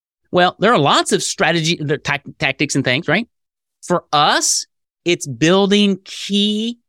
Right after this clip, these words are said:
partnerships with what I call mavens, people who already have my audience, and building relationships there so they will take me to their audience with trust and authenticity, and their audience will come to me. So I like,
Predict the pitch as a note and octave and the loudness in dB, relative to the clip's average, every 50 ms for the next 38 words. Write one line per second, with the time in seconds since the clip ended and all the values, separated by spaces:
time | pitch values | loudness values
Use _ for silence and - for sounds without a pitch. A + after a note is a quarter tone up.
0 | _ - - - - - - G#3+ B3 B3 - - F3 F3+ E3+ D#3+ C#3+ - - D3+ | _ -20 -20 -20 -8 -2 0 2 2 2 0 0 2 2 2 2 0 0 2 2
1 | C3+ C3+ C3+ - D#3 D#3 D#3+ D#3 D#3 D3 - - D3+ E3 E3 F3 - F3+ E3+ D#3+ | 2 0 0 -2 -2 0 2 2 2 0 -2 -2 0 0 0 0 0 0 0 0
2 | D#3 D#3+ D#3+ D#3+ D#3+ D#3+ E3 D#3+ D#3 C3+ A#2 A2+ A#2 A2 C3 D3 - F#3 F#3+ F#3 | 0 0 2 2 2 4 4 4 2 2 2 0 0 0 0 0 0 0 2 2
3 | F#3+ F3 D#3 F3 - D#3 E3+ G3 A3 A3 G3+ D3 C#3+ F3 G3+ G3 F#3 G3 F#3 F3+ | 2 2 0 0 0 2 2 2 2 2 2 2 0 -2 -2 0 0 2 0 0
4 | - - E3 E3 E3 E3+ D#3 C3 A#2+ B2+ C#3+ D#3 - - _ _ _ _ _ _ | 0 0 0 2 2 2 2 0 0 -2 -2 -4 -8 -10 _ _ _ _ _ _
5 | _ _ _ _ _ - E3+ F3 E3+ E3 D3+ C#3+ D#3 F3+ F#3+ G3+ G#3 F#3+ F3 E3 | _ _ _ _ _ -2 -2 0 0 0 -2 0 2 2 4 4 4 4 4 2
6 | D#3+ D#3 D#3 F3 F#3+ A3+ C4+ - - C4+ A#3 - A3 F#3+ - - F3+ F3+ F#3 F3+ | 2 2 2 2 2 2 2 0 -2 -2 -2 0 -2 -2 0 0 0 0 2 2
7 | - E3 D#3 D#3+ F#3 G3+ G#3+ G3 G3 - - G3 F#3+ F#3+ G#3 G#3+ - G#3+ G#3 A3+ | 0 0 2 2 2 2 2 0 -2 -2 -4 -4 -2 0 0 0 0 2 2 2
8 | A#3 A3 - - D#3 D3+ D3+ D3+ D3 C#3+ D3+ E3+ - E3 D3 C#3 - - - - | 0 0 0 0 2 2 2 2 2 0 0 -2 -2 -2 -2 -2 -2 -4 -6 -6
9 | - - D#3+ D#3+ E3 G#3 G#3+ - - E3+ D#3+ D3+ D#3+ D#3 - D3+ D3 D3 - G3+ | -4 -2 0 2 2 2 0 0 0 2 2 2 2 2 0 -2 -2 0 0 -2
10 | G3 F#3+ G#3+ G3+ A3 A#3 - - - - - _ - F3 E3+ D#3+ E3 D#3+ - D#3 | 0 0 2 0 0 -2 -4 -8 -20 -20 -10 _ -2 0 2 2 2 2 2 2
11 | D3+ D#3+ E3+ F#3 F#3+ F#3 - F#3+ E3+ - F3 E3+ D#3+ D3 F3 F3 E3 C3 - - | 2 4 4 2 2 2 0 -2 -2 0 0 0 0 0 0 2 0 0 0 -4
12 | _ _ _ _ _ _ _ _ _ _ - - - - D3+ F3+ G#3 G#3 F3 | _ _ _ _ _ _ _ _ _ _ -6 -4 -2 0 0 0 0 0 -2